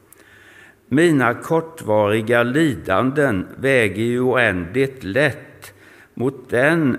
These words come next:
överväldigande eviga härlighet det bereder åt mig, som inte riktar blicken mot det synliga,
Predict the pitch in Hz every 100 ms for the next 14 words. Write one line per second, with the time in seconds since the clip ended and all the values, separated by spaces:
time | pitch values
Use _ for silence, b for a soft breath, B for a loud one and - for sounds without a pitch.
0 | - 139 151 110 101 104 107 107 101 110
1 | 110 113 113 120 - 147 143 98 90 95
2 | 101 104 147 135 90 87 90 131 160 -
3 | - 123 127 139 135 101 87 98 117 120
4 | 117 107 90 85 82 B B B - -
5 | 110 113 - 147 151 90 - 113 117 147
6 | 147 - - 110 131 131 101 - 85 98
7 | 104 104 104 101 - 131 131 90 85 135
8 | 139 101